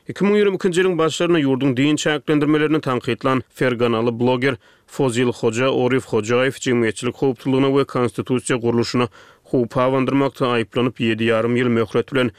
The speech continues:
azatlykdan mahrum edildi. Ýöne onuň jezasy iki müň ýigirme üçinji ýylyň dekabrynda on beş gije günlük administrativ temisine urildi. Iki müň ýigirme ikinji ýylyň başlaryna kokantly beýleki bir bloger Olimjan Haydarov hem gorkudyp almakda we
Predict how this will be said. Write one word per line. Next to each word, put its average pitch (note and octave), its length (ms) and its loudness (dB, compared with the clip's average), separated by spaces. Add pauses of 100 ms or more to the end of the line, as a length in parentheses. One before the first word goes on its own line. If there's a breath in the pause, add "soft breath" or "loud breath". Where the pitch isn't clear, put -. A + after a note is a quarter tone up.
(220 loud breath)
azatlykdan A#2+ 580 0
mahrum A#2+ 380 0
edildi. B2 400 0 (140)
Ýöne B2+ 240 2
onuň C3 360 0
jezasy F3 380 0
iki D3+ 160 -2
müň E3 120 4
ýigirme C3+ 220 0
üçinji B2 240 -2
ýylyň C#3+ 180 0
dekabrynda B2+ 640 0 (140)
on A#2+ 280 0
beş B2 260 -2
gije A#2 340 0
günlük B2+ 420 0
administrativ A2+ 800 -2
temisine A#2 500 0
urildi. A#2+ 400 0 (120)
Iki - 160 -4
müň G#3 100 2
ýigirme G3+ 180 2
ikinji F#3 260 0
ýylyň F#3+ 180 0
başlaryna E3 460 0
kokantly - 560 -2
beýleki B2+ 460 0
bir C3 140 0
bloger B2+ 400 2 (140)
Olimjan B2+ 640 0
Haydarov A#2+ 480 0
hem C3+ 160 0
gorkudyp A#2 500 -2
almakda B2+ 400 0
we C3+ 120 2